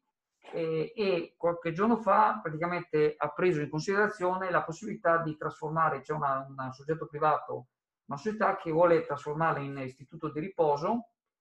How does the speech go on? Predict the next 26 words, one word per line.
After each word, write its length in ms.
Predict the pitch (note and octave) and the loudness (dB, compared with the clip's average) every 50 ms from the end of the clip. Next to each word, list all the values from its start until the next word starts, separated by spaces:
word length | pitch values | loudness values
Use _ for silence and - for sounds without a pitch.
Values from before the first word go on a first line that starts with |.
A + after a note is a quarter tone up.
| _ _ _ _ | _ _ _ _
e 100 | - A#3+ | 2 4
lì 200 | G#3 G3 G#3 G#3+ | 4 4 4 2
si 120 | - - F3 | 0 0 -2
è 40 | E3+ | 0
scatenato 520 | - - E3+ E3+ E3+ E3+ F3+ E3+ E3 D#3+ | 0 0 2 2 2 2 2 2 2 0
un 100 | D3+ C#3 | -4 -2
po' 160 | - E3+ E3+ | -2 -4 -4
tutti 320 | E3+ F3+ F3 F3 F3 E3+ - | -4 -6 -8 -8 -8 -12 -12
perché 300 | - B2+ B2+ - D3 D3 | -12 -12 -10 -8 -8 -6
praticamente 400 | C#3 C3+ C#3 D3 D3+ - - C3 | -6 -4 -4 -6 -6 -8 -8 -4
da 260 | C3 C#3 C3 C3 C3 - - - | 0 0 2 2 0 -2 -8 -2
parte 360 | - F3 F3+ F3+ F3+ - E3 | 4 4 4 4 4 0 -4
dell'opinione 560 | D3+ D#3 D3+ D3+ D3+ D3+ D#3 D#3+ E3+ E3 D3+ | -2 -2 -2 -2 -4 -4 -4 -2 -2 -2 -4
pubblica, 760 | - - F#3+ F#3+ E3 D#3 D#3 C3 - - C3+ C3+ C3 B2 - _ _ _ _ _ _ _ _ _ _ _ _ _ _ _ _ | -4 -4 -4 -4 -2 -2 -4 -4 -4 -4 -4 -4 -4 -6 -8 _ _ _ _ _ _ _ _ _ _ _ _ _ _ _ _
ah, 200 | - C3+ - - - | -2 -2 -2 0 2
o 100 | D3+ D#3 | 4 6
almeno 520 | D#3 D#3 E3 F3+ F3+ F3 D#3+ D3 C3+ B2 | 6 6 4 2 0 0 0 0 -2 -2
quella 240 | - D3+ D3+ D3 D3 | 0 2 4 4 4
parte 240 | - F#3+ F#3+ F3+ F3 | 4 4 2 2 2
di 60 | E3 D#3+ | 0 -2
opinione 640 | E3 D#3+ D#3+ D#3+ D#3+ D#3 D#3 D3+ E3+ F#3 F3+ D#3 | -2 0 0 0 0 0 -2 -2 -2 -2 -2 -2
pubblica 440 | - F#3+ G3+ E3+ E3 D3+ D3 C#3 C3 | -4 -6 -8 -6 -4 -2 -2 -2 -2
che 80 | C#3+ | -2
interviene 720 | C#3+ C#3 C3+ - D3 C#3+ C#3+ D#3 E3 E3+ E3 D#3 D3 C3+ B2 | -6 -6 -4 -4 -6 -4 0 0 2 2 2 0 -2 -4 -8
sui 760 | - - - - D#3 D3+ C#3+ C#3 C3+ - - - C3 B2+ B2+ | -10 -14 -10 -6 -6 -6 -4 -6 -8 -10 -10 -10 -8 -8 -8
social, 480 | B2+ - D3 C3+ B2+ - - D3+ D#3+ | -6 -2 -2 0 0 0 0 0 0